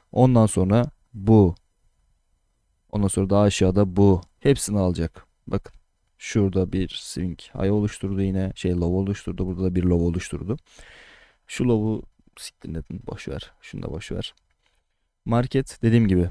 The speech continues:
buradaki swing high'ı aldıktan sonra bu high likiditemizi aldıktan sonra buradan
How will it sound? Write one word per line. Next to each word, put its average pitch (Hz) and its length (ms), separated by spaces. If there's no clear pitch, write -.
buradaki 123 520
swing 101 400
high'ı 90 220
aldıktan 95 540
sonra 123 420
bu 107 380
high 95 280
likiditemizi 90 580
aldıktan 90 500
sonra 90 400
buradan 135 440